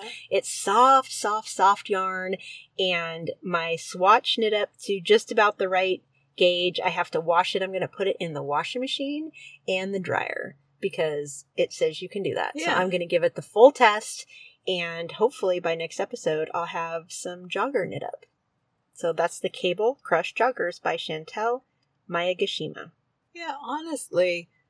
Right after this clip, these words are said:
Speaker 1: the best project at any given time is the one that you really want
Speaker 2: Ex-,
Speaker 1: to knit
Speaker 2: that's what I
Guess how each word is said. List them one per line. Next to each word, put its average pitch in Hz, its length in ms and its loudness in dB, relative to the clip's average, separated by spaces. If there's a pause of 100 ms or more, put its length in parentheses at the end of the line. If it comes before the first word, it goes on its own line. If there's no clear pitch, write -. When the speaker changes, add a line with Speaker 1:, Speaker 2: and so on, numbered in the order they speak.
(160)
Speaker 1:
the 196 80 -2
best 226 520 2
project 196 600 2
at 185 100 -2
any 190 240 -2
given 165 300 -6
time 196 360 0
is 180 140 -8
the 202 100 2
one 240 260 2
that 226 160 6
you 220 260 -6
really 220 420 6
want 208 340 2
Speaker 2:
Ex-, 277 120 0
Speaker 1:
to 185 60 2
knit 196 180 0
Speaker 2:
that's 285 340 12
what 554 140 12
I 466 160 12